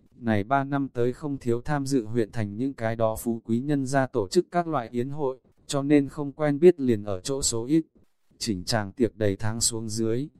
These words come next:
Lâm Uyển Uyển cảm giác chính mình ra mặt đều phải run rẩy, nguyên lai thời gian dài vẫn duy trì mỉm cười cũng là thực ma người một sự kiện.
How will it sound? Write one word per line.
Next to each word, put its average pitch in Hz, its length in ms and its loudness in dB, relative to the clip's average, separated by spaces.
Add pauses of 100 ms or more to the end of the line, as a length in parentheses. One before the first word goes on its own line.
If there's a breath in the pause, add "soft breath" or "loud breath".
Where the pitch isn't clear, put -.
(140)
Lâm 139 280 0
Uyển 98 260 2
Uyển 101 200 -2
cảm 98 240 -2
giác 170 240 2
chính 131 280 -4
mình 113 200 0
ra 135 180 2
mặt 117 240 -2
đều 107 180 0
phải 95 280 -2
run 135 240 0
rẩy, 120 240 2 (300)
nguyên 143 340 0
lai 143 200 2
thời 104 200 0
gian 135 240 2
dài 113 240 0
vẫn 143 240 -6
duy 151 200 8
trì 127 260 0
mỉm 104 320 0
cười 104 200 -2
cũng 135 220 -10
là 117 180 0
thực 113 220 -6
ma 147 200 0
người 117 260 0
một 101 260 -8 (840)
sự 113 320 0
kiện. 113 200 -2